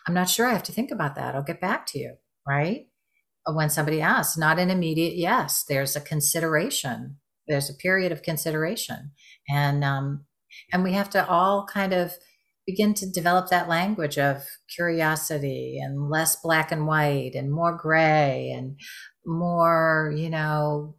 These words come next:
time to think about things and consideration, right?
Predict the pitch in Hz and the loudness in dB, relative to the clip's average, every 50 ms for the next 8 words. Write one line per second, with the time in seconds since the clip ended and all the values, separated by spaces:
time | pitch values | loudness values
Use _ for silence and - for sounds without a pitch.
0 | _ - - 147 180 180 185 180 180 175 175 175 165 156 151 151 151 147 147 147 | _ -12 -8 -2 0 2 2 4 4 2 2 0 0 -2 -2 -2 -2 -2 -2 -4
1 | 143 147 - - 170 156 - - 190 202 202 202 175 151 147 135 131 131 - - | -4 -4 -4 -4 -4 -2 -2 -2 -2 0 0 0 0 2 2 2 2 0 -2 -2
2 | 139 135 135 127 127 127 127 127 120 - - 143 139 135 135 135 135 - - 170 | -2 -2 -2 -2 -4 -6 -6 -8 -6 -4 -2 -2 0 0 -2 -4 -6 -6 -6 -2
3 | 160 147 - - 190 175 165 156 160 170 170 - - - 127 123 131 131 135 135 | 0 0 2 2 2 2 2 2 2 0 -2 -4 -6 -8 -8 -8 -10 -10 -8 -4
4 | 135 139 143 151 160 - | -2 -2 -2 -2 -2 -6